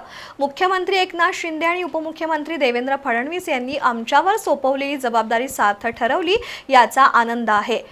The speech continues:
हा विजय पंतप्रधान मोदी यांच्यावरील विश्वासाचा आणि जनता जनार्दनाचा असल्याची प्रतिक्रिया आमदार प्रकाश आवाडे यांनी दिली. दरम्यान, माने यांच्या विजयानंतर ताराराणी पक्ष आणि भाजपच्या कार्यकर्त्यांनी भर पावसात इचलकरंजीत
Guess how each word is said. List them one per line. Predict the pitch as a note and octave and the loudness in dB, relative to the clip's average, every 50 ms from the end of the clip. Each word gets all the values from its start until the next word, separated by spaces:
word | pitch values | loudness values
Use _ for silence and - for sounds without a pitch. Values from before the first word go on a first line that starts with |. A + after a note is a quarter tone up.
| - - - - | -18 -18 -18 0
हा | - C#4 B3 B3 | 6 8 8 8
विजय | A#3+ C4 C4 B3+ - D4 F4 | 8 4 0 0 2 2 2
पंतप्रधान | F#4+ - D4+ C4+ B3+ - C#4+ D4+ C4+ B3 C4 C#4+ D4 D4+ | 4 2 2 2 0 -2 0 2 0 0 0 -2 -4 -2
मोदी | C#4 B3+ B3+ C4 C4+ F#4 | 0 0 0 2 2 2
यांच्यावरील | F#4+ F#4 D4+ C#4 C4+ C4 D4 C#4+ C#4+ D4 E4 D#4+ C#4+ | 2 2 0 0 -2 -2 -2 0 0 0 0 -2 -2
विश्वासाचा | A#3 A#3 A#3 - - D#4 F#4+ F#4+ - E4 D4 C#4+ - C4 | -4 -4 -4 0 2 4 4 4 4 2 2 2 2 0
आणि | A#3 A#3 C4+ B3+ A#3+ | 0 0 0 -2 -2
जनता | A#3 A3+ A#3 A#3 E4 F#4 | -2 -2 0 2 2 2
जनार्दनाचा | F#4 D#4+ C#4+ C4+ C4+ C4+ C4+ C4+ C4 C4+ C4 C4+ D4 C4 | 2 2 0 0 0 0 0 2 0 0 0 2 2 2
असल्याची | B3+ A3+ - A3+ A3 A3+ A3+ - | 2 2 0 -2 -2 -2 -2 -4
प्रतिक्रिया | B3+ - A3 G#3+ - F#4 F#4 G4 F4 D#4 B3+ B3+ - - - - - - - | -4 -4 -4 -2 -2 -4 -4 -2 2 6 8 8 8 6 2 -8 -8 4 6
आमदार | C#4 C#4 C#4 C#4 D#4 F#4+ G#4+ | 6 6 6 4 0 -2 2
प्रकाश | - C4 A#3 - A3+ C4 - D4+ | 2 0 2 4 2 2 2 2
आवाडे | B3 A3 A3 A3+ B3 C#4+ | 2 4 4 4 2 2
यांनी | C4+ A#3+ G#3 G3 F#3+ | 0 -2 -4 -6 -8
दिली. | G3+ A3 G#3+ A3 - - - - - - - | -6 -4 -2 -2 -2 -4 -8 -18 -20 -16 0
दरम्यान, | B3 A#3+ B3 A#3+ B3 C4 C#4 D4+ F#4 G#4 | 6 6 6 8 8 6 6 6 6 4
माने | F4 D4+ C4 B3 B3+ C#4+ E4+ F#4 | 4 6 8 8 8 6 2 -2
यांच्या | F4+ E4+ D#4+ - F4 F4+ | -2 -2 0 0 0 2
विजयानंतर | E4 E4+ C4+ - D#4 D#4 D#4 D#4 D4+ D4 D4 C#4+ D#4 D#4+ E4+ | 0 -2 -2 0 2 2 2 2 2 0 0 0 0 0 0
ताराराणी | E4 - D#4 B3+ A#3+ C4 C#4+ D4+ E4 F4+ | 4 8 8 8 8 8 6 4 2 0
पक्ष | F4+ - C#4+ C#4 C#4 - - | 2 2 2 2 2 0 0
आणि | D4 D4+ - | 0 0 0
भाजपच्या | D#4 C4 A#3 A#3 A#3 A#3+ A#3 - C4+ C4 | 0 0 2 2 2 0 0 2 0 0
कार्यकर्त्यांनी | C4 B3+ B3 A#3 A#3+ B3+ C4 C#4+ C4+ C#4 C4+ C#4+ C#4 D#4 E4+ | 4 6 4 4 4 2 0 0 -2 0 0 0 -2 0 -2
भर | D#4+ B3 A3 G#3+ A3 A#3+ D4+ G#4+ A4+ | -6 -6 -8 0 4 6 6 6 6
पावसात | - - D#4 D4 D#4+ D#4 D4 A3 A#3 A#3+ - - - - - - | 6 4 4 4 4 4 6 6 6 6 4 -2 -14 -16 -10 -6
इचलकरंजीत | C#4+ C#4 C4 E4+ F4+ G#4+ G#4 F4 C4 B3+ B3 A#3+ B3 B3 | -6 -2 2 2 2 2 4 2 2 2 2 0 -2 -4